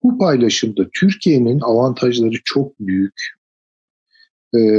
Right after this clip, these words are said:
ve, e, doğru adımlara uygun partnerlerle, uygun pazarlıklar üzerinden,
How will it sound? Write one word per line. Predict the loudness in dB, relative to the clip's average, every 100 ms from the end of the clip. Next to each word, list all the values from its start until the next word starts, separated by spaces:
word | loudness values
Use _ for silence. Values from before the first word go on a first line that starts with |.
| 2
ve, | 2 2 0 -2 -2
e, | 2 2 2
doğru | 2 2
adımlara | 2 2 2 2 2 0 -2 _ 0
uygun | 0 2 2 2 0 -8 _ _
partnerlerle, | -4 -4 0 0 2 2 0 0 -4 -8 _ -2
uygun | 0 2 0
pazarlıklar | 0 -2 0 0 0 0 0
üzerinden, | 0 0 -4 -4 -12 -16